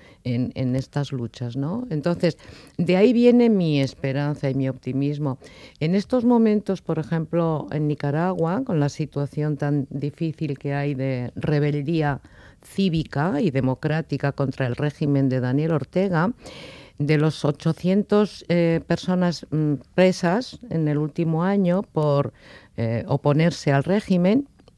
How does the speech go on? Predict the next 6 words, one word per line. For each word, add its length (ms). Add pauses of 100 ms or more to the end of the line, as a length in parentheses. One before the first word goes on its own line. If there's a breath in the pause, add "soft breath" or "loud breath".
(880)
de 200
Ortega, 640 (540 loud breath)
eh, 520
había 480
varias, 760
eh, 440